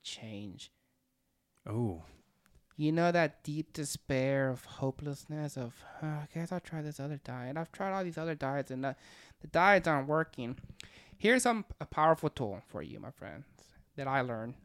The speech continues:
Speaker 1: that I incorporate. It's from, we've talked about growth mindset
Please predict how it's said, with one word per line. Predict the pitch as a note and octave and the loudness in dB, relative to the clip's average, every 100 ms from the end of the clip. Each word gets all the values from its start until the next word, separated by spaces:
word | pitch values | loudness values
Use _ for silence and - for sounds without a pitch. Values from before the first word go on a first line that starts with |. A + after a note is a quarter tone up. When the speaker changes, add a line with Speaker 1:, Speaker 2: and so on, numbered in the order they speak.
| - | -6
Speaker 1:
that | C#3 | 0
I | C#3 C3+ - - - | 2 0 -4 -20 -10
incorporate. | F3 - B2 - A#2+ B2 | -10 -6 -8 -6 -6 -4
It's | F3 D#3 | -4 -2
from, | - G3 G3+ F#3 - - - - - - | 4 4 4 0 -8 -20 -20 -20 -12 -4
we've | F3+ | 0
talked | G3+ A#3 | 0 2
about | A3+ G3+ | 0 2
growth | D3+ D#3+ E3+ | 4 4 4
mindset | E3 D#3+ F3+ | 0 0 0